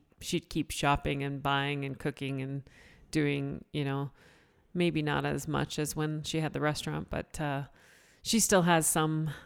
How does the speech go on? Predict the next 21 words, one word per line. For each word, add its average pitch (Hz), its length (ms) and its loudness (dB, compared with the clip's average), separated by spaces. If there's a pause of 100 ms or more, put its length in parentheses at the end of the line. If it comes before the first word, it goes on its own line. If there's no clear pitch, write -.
(380)
old 156 200 -2
customers 151 500 -2
calling 151 380 0
her 147 140 2
up 151 180 -2
and 151 120 -2
asking 147 400 -2
if 147 220 -6
she'll 151 400 -2 (200)
jar 151 340 2
up 147 140 -2
some 151 180 -2
tomato 151 380 -4
sauce - 320 -4
for 139 220 -2
them. 143 220 -4 (580)
So, 151 600 -2 (100)
um, 165 520 -8 (1200)
yeah, 254 220 4
so - 180 0
she, 220 420 0